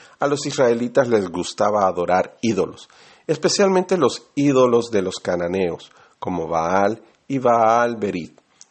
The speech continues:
a quien, a quienes el Señor les había ordenado expulsar de la tierra.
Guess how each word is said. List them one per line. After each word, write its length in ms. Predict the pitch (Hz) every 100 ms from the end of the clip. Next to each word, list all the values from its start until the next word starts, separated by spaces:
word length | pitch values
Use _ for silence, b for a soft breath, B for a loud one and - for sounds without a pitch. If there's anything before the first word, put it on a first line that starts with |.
| _
a 120 | 110
quien, 500 | - 110 104 104 - - - -
a 120 | - 202
quienes 420 | - 202 101 -
el 140 | 113
Señor 580 | - 104 98 113 185 - b b b
les 220 | - 101 98
había 240 | 92 101
ordenado 460 | 107 117 101 98 104
expulsar 600 | - - 90 - 92 85
de 100 | 90
la 120 | 92
tierra. 420 | - 151 139 107